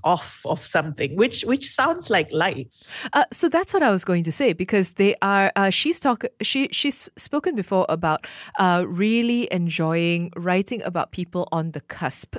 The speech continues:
Speaker 2: That was the word she used, that she likes, um, she likes that age, that particular, uh, little range that exists bet-, when you're no longer a child.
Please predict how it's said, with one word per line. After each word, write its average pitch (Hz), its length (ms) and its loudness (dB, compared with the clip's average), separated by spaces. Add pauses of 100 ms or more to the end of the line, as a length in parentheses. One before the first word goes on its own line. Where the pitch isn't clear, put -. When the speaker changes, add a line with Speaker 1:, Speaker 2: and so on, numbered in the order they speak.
Speaker 2:
That 202 140 2
was 240 140 -4
the 196 80 -2
word 175 220 0
she - 140 -4
used, 135 320 -4
that - 100 -2
she 196 160 -2
likes, 190 400 0 (340)
um, 160 360 0 (360)
she - 220 -2
likes 208 220 0
that - 180 0 (160)
age, - 460 -4
that 165 200 0
particular, 165 680 -2 (420)
uh, 147 260 -2 (220)
little 247 440 0
range 175 540 -4
that 175 120 -2
exists 156 720 -4 (220)
bet-, 180 220 -2
when 175 200 -2
you're 165 80 0
no 165 260 -2
longer 202 320 0
a - 120 -4
child. 165 420 -2